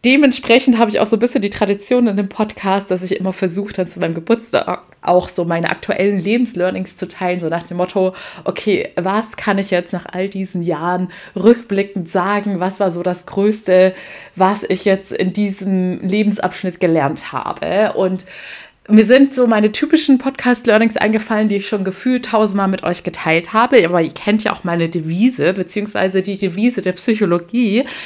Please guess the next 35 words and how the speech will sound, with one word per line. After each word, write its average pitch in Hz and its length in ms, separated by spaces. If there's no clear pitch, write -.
Man 202 380
muss 214 340
die 214 120
Dinge 202 260
wirklich 214 400
mehrmals 202 960
hören 190 280
und - 160
verstehen, 196 800
bevor - 380
sie 196 120
auch 185 140
nur 190 260
ansatzweise 196 760
in 175 160
uns - 360
abgespeichert - 800
sind. - 320
Und 202 260
erst 220 320
durch 202 100
das 190 220
selbstständige 202 920
Umsetzen 190 520
dieser 147 220
Dinge 151 240
und 165 140
durch 170 160
das 165 200
wiederholte 185 600
und 170 60
konsequente 185 680
Umsetzen 156 420
dieser 160 240
Dinge 185 320